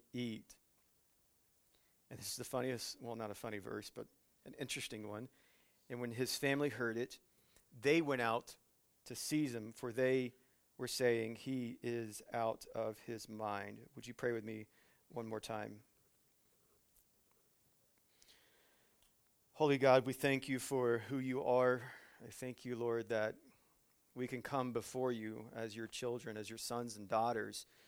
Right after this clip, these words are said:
We thank you that we can come before you with boldness, all because of what Christ did in the finished work of the cross. I pray, Lord, that even though it was my words that we heard, it was your voice that spoke.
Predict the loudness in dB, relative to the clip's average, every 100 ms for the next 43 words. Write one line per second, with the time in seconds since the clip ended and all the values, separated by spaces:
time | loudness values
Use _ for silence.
0 | -20 -20 _ _ -16 -6 0 2 2 0
1 | 0 0 -6 -6 -4 -4 -4 -8 -14 -20
2 | _ _ _ -10 -10 -6 2 2 4 2
3 | -2 -4 -8 -16 _ _ _ _ _ _
4 | _ -12 -12 -12 -6 -4 -2 -2 -4 -6
5 | -8 -8 -10 -16 _ _ _ _ _ _
6 | _ _ _ -8 -4 -4 -2 0 2 0
7 | -4 -6 -6 -4 -2 -2 -2 -8 _ -10
8 | -2 -2 -2 -8 -4 -2 0 0 -4 -14
9 | -10 -10 -8 -6 -6 -6 -8 -12 -16 -14
10 | -12 -4 0 0 -4 -14 -16 _ _ _
11 | _ _ _ _ _ _ _ _ _ _
12 | -16 -16 -6 4 4 6 4 4 4 0
13 | 0 4 6 6 2 -4 -2 0 2 2
14 | 2 2 0 -4 -6 -6 -6 -6 -2 -2
15 | -2 -6 -10 -10 -8 -4 -2 -2 -4 0
16 | 2 0 -4 -8 -8 -8 -2 2 2 0
17 | -10